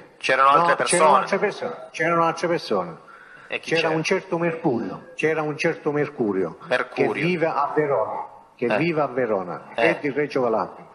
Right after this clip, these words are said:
Speaker 1: Eh.
Speaker 2: Molto amico de-, della famiglia Villani.
Speaker 1: Della famiglia Villani. Mm.
Speaker 2: E
Speaker 1: Ed-
Speaker 2: fa-, e che faceva parte della famiglia Latella, sarebbe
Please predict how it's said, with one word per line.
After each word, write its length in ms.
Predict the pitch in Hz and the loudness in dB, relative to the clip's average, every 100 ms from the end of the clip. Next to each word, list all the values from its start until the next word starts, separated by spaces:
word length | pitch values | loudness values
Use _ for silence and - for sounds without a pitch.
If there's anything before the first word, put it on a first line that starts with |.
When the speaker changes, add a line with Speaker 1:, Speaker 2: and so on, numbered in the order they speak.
| - | -4
Speaker 1:
Eh. 220 | 107 104 - - - | -2 -2 -4 -18 -6
Speaker 2:
Molto 300 | 127 143 - | -2 -2 -2
amico 600 | 151 185 185 156 151 - 143 | -2 0 0 2 0 -2 -2
de-, 340 | 143 135 117 | -2 -2 -4
della 220 | 135 143 | -2 0
famiglia 400 | 139 143 160 151 139 | 0 0 0 0 0
Villani. 480 | 127 113 92 82 73 - _ _ _ _ | 2 2 0 -4 -14 -20 _ _ _ _
Speaker 1:
Della 280 | - 110 110 | -6 0 2
famiglia 360 | 110 117 113 107 | 2 0 2 0
Villani. 480 | 98 90 82 82 80 - - - | 0 -2 -4 -4 -12 -20 -20 -14
Mm. 100 | 95 87 _ _ _ _ _ | -14 -14 _ _ _ _ _
Speaker 2:
E 140 | 147 117 | -2 -2
Speaker 1:
Ed- 80 | |
Speaker 2:
fa-, 260 | 120 156 160 - - | 0 -2 -4 -12 -8
e 240 | 139 135 | -6 -2
che 140 | 156 | -4
faceva 480 | 143 160 170 170 151 | 0 0 2 0 0
parte 640 | 175 170 165 - 151 - - | 2 0 -2 -4 -4 -4 -4
della 320 | 151 151 139 | -2 0 0
famiglia 460 | 143 147 156 147 135 | 2 0 2 2 2
Latella, 560 | 135 117 90 85 80 - - | 0 0 -2 -4 -8 -12 -20
sarebbe 640 | - 127 147 147 131 - | -4 0 0 -2 -8 -10